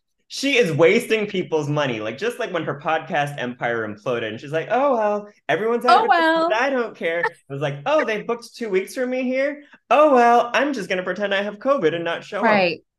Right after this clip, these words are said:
Speaker 1: Annoying.
Speaker 2: We're
Speaker 1: Annoying,
Speaker 2: an-,
Speaker 1: annoying,
Speaker 2: really
Speaker 1: annoying.
Speaker 2: annoying. Like, Carrie of early years would never have done that. Like, first, she needed the paycheck. You know, she needed the, the, the name and the revere, like, for her profession.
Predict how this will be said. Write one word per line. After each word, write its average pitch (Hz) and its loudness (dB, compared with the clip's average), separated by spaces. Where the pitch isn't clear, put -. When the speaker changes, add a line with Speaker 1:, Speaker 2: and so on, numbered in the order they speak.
Speaker 1:
Annoying. 82 -10
Speaker 2:
We're 139 0
Speaker 1:
Annoying, 160 4
Speaker 2:
an-, 127 -10
Speaker 1:
annoying, 143 2
Speaker 2:
really 98 -2
Speaker 1:
annoying. - -8
Speaker 2:
annoying. 175 -8
Like, 220 -2
Carrie 294 -6
of 220 -2
early 220 -4
years 190 -4
would 202 -4
never 196 0
have 208 -6
done 147 -6
that. 143 -4
Like, 165 -2
first, 254 0
she 240 -6
needed 208 -6
the 202 -12
paycheck. 156 -6
You 196 -4
know, 185 -4
she 196 -8
needed 196 -8
the, 202 -10
the, 190 -6
the 196 -8
name 175 -4
and 170 -6
the 175 -4
revere, 165 -4
like, 160 -6
for 175 -6
her 185 -6
profession. 151 -8